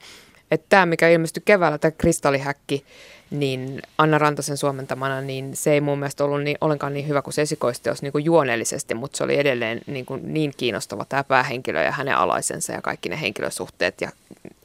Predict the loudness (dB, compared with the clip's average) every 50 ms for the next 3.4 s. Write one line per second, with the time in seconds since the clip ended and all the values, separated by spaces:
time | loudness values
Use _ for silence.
0 | _ -4 -4 -2 -2 -4 -6 -4 -4 -4 -4 -4 -4 -2 -2 -2 -2 -2 -4 -8
1 | -8 -8 -10 -12 -12 _ -20 -20 -20 _ _ _ _ _ -20 -20 -20 -20 -20 -20
2 | _ 0 2 2 4 2 0 0 -2 -6 -6 -6 -4 -2 -2 0 0 -2 -4 -4
3 | -4 -4 -4 -6 -8 -8 -8 -8